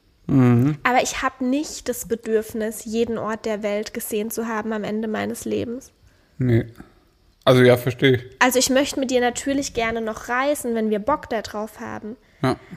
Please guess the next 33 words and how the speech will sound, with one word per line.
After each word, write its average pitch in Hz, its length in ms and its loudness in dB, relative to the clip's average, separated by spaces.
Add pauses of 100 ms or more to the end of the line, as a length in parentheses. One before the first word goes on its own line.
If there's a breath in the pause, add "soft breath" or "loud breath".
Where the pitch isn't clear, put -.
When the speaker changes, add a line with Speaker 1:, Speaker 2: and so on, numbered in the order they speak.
(180)
Speaker 2:
Aber 240 380 2 (1000)
es - 220 -2
zieht - 240 0
mich 294 180 0
nicht 254 220 0
weg 294 160 0
und 247 100 2
es 233 160 -4
hat 240 160 -6
mich 247 180 -4
auch 220 120 -4
nie 214 180 -2
weggezogen. 208 680 -6 (280)
Speaker 1:
Aber 143 100 6
das 139 160 6
ist 151 160 2
doch 143 120 6
wieder 151 180 6
der 156 140 4
Punkt. 117 600 2
Also 120 220 4
letztendlich 139 380 4
ist 139 100 -2
es - 60 -10
doch 127 140 0
das 120 120 -8
gleiche 127 260 4
Phänomen. 135 600 2 (240)
Speaker 2:
Ja, 294 220 2
gell? 285 240 -6
Speaker 1:
Man 131 180 6
hat 131 180 6
halt 123 240 4